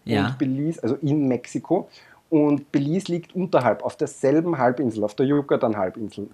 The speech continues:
Speaker 2: Daher benachbart ist Mexiko, und benachbart ist Guatemala. Nach Honduras, äh, da muss man dann schon übers Meer. Aber nach Guatemala und nach Mexiko kann man mit dem Auto fahren.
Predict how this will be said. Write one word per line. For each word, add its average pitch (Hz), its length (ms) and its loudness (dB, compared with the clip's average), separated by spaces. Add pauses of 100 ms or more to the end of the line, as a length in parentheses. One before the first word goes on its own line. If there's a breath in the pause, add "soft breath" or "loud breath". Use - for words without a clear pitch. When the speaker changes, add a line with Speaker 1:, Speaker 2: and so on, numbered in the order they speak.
Speaker 2:
Daher 127 280 4
benachbart 127 680 4
ist - 180 -10
Mexiko, 170 600 0 (420 soft breath)
und 160 340 6
benachbart 139 580 0
ist 135 220 -8
Guatemala. 107 680 -2 (160)
Nach 131 260 4
Honduras, 208 840 2
äh, 131 400 6
da 123 120 4
muss 143 220 -2
man 143 120 0
dann 127 140 2
schon 127 200 -4
übers 117 280 -4
Meer. 101 280 -6 (200)
Aber 123 480 4
nach 127 180 -6
Guatemala 135 520 4
und 170 80 2
nach 139 120 0
Mexiko 135 580 -2 (360 loud breath)
kann 113 160 0
man 110 100 4
mit 110 100 2
dem 117 60 -4
Auto 95 260 -6
fahren. - 260 -10